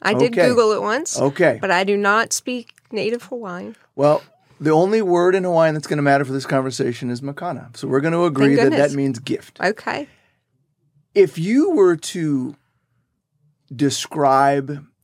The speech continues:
Speaker 2: from your purview, which matters, you are in re-, active recovery. And oh, by the way, congratulations
Speaker 1: Thank you.
Speaker 2: tomorrow. How many years?
Speaker 1: Enough.
Speaker 2: Okay.
Speaker 1: <laughs>
Speaker 2: A few, right?
Speaker 1: A few.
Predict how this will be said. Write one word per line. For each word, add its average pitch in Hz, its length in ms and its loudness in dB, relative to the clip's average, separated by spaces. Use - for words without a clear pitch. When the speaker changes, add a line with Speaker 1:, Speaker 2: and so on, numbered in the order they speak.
Speaker 2:
from 131 300 0
your 123 180 2
purview, 127 580 0
which 135 240 -6
matters, 123 640 0
you 135 280 2
are 120 460 0
in 135 220 4
re-, 135 180 0
active 123 360 -2
recovery. 117 760 -4
And 127 240 0
oh, 139 140 6
by 127 160 2
the 123 120 -2
way, 120 400 -6
congratulations 127 1200 -2
Speaker 1:
Thank 185 140 -4
you. 170 60 0
Speaker 2:
tomorrow. 120 640 2
How 160 120 -4
many 196 160 0
years? 233 420 -6
Speaker 1:
Enough. 202 300 -4
Speaker 2:
Okay. 127 460 -2
Speaker 1:
<laughs> - 440 0
Speaker 2:
A 190 160 -2
few, 147 420 0
right? 139 380 0
Speaker 1:
A 269 80 0
few. 190 480 -6